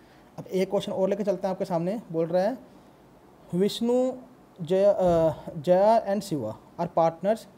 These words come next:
sharing profit and losses in the ratio of fi-, five is to four is to one। Shiva is given a guarantee that his share of profit in any year would be rupees five thousand।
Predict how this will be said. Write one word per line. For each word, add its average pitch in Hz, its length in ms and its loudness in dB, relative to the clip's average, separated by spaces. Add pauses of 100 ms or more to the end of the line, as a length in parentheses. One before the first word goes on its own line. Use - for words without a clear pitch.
sharing 190 320 0
profit 185 400 -2
and 180 200 -2
losses 170 300 -2
in 180 160 -2
the 175 60 2
ratio 180 320 0
of - 20 -16 (140)
fi-, 165 300 -6 (100)
five 180 240 2
is 180 120 -12
to 190 60 -4
four 170 200 0
is 175 200 -2
to 294 140 0 (420)
one। 147 140 -2 (720)
Shiva 226 480 0 (160)
is 196 200 -4 (160)
given 190 340 0 (140)
a 175 100 -2
guarantee 165 640 -2 (160)
that 156 320 -2 (440)
his 247 200 0
share 202 240 0
of 202 160 -2
profit 185 420 -2 (560)
in 240 140 -2 (220)
any 220 280 0 (140)
year 180 260 0
would 180 320 -4
be 190 140 0
rupees 190 420 -2
five 156 300 -2
thousand। 98 400 -12